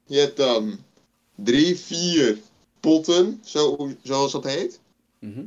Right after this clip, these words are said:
Speaker 1: Dan wordt gewoon, voor elke groep wordt er dan één balletje uit elke pot getrokken. Als er drie potten zijn, in dit geval,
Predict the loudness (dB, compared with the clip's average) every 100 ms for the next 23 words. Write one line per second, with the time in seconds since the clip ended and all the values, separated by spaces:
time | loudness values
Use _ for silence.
0 | -16 _ _ _ -4 4 4 4 0 -2
1 | -4 -2 0 0 -2 0 4 6 6 4
2 | -2 -4 -8 -16 _ -4 2 4 4 2
3 | 0 2 2 2 2 2 4 4 2 2
4 | 0 -6 -10 0 2 2 2 2 4 2
5 | 2 0 0 -4 -8 -2 0 2 2 2
6 | 0 0 -2 -2 -6 -2 0 0 -2 -4
7 | -8 -4 -2 -2 0 0 2 -2 0 0
8 | -2 -2 -2 0 0 -2 -4 2 2 2
9 | -4